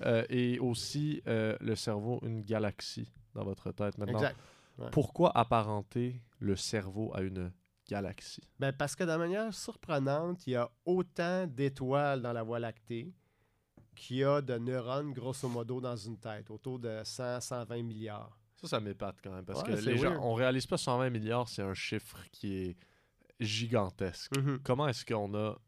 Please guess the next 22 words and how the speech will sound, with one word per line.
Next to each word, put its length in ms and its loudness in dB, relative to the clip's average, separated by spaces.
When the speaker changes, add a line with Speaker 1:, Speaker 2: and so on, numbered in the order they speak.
Speaker 1:
cent 400 -2
vingt, 160 -2
en 80 2
fait, 160 -2
comment 200 2
est-ce 120 -2
qu'on 160 -2
a 120 0
autant 360 0
de 100 0
neurones 520 -2
que, 420 2
euh, 360 -6
de, 380 -2
d'étoiles 340 -4
dans 100 -6
notre 160 -8
Voie 100 -6
lactée ? 320 -14
Comment 180 -8
c'est 120 -10
possible ? 320 -12